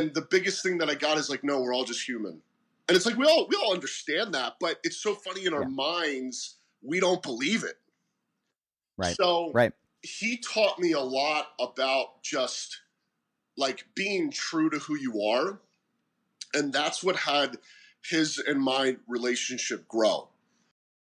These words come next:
Speaker 2: That's so cool, man. Like, I, and I know you don't get starstruck either, but the idea of hanging out with, like, one of the biggest rock stars in the world, for me, like, and I think when you say, like, "We forget to be human," I think a lot of times people put so, this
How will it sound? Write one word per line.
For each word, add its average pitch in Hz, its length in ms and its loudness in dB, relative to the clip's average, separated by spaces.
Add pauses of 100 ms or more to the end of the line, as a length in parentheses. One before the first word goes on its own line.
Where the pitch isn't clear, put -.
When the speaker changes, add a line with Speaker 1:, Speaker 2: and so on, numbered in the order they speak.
(380)
Speaker 2:
That's - 140 -8
so 92 280 -2
cool, 73 260 -4
man. 71 300 -4
Like, 101 160 4
I, 123 160 6
and 127 120 4
I 131 60 6
know 139 140 6
you 147 160 2
don't 123 120 4
get 113 140 2
starstruck 101 520 2
either, 92 200 2
but 92 160 2
the 110 140 2
idea 107 360 4
of 110 80 -2
hanging 110 320 2
out 98 160 4
with, 95 160 -2
like, 90 200 2
one 101 340 0
of 95 80 -2
the 95 80 2
biggest 98 360 2
rock 92 220 4
stars 113 280 4
in 104 60 2
the 85 60 0
world, 107 360 2
for 107 140 2
me, 131 320 6 (120)
like, 95 380 2 (580)
and 143 140 8
I 151 60 10
think 202 340 2 (180)
when 131 260 6
you 123 100 8
say, 120 180 6
like, 107 180 6
"We 110 100 2
forget 110 240 4
to 117 80 2
be 101 120 -4
human," 104 300 2
I 90 100 4
think 135 240 0
a 107 40 4
lot 101 180 6
of 101 60 2
times 95 260 0
people 101 280 -2
put - 280 0
so, - 420 0
this - 460 0